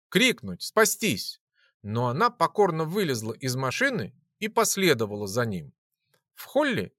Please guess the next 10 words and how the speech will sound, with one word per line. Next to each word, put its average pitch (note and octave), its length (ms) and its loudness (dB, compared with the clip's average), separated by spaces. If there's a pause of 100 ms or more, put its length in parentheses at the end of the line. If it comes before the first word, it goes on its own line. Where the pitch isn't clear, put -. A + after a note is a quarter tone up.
им C4 160 -2
протянули F3+ 460 0
ключ. - 500 -10 (180)
Там B3+ 180 4
сидели F3 380 0
служащие. F2 800 -6 (480)
Но A2 260 -2
она G3+ 200 2
не B3 100 -2
кричала, A#2+ 680 0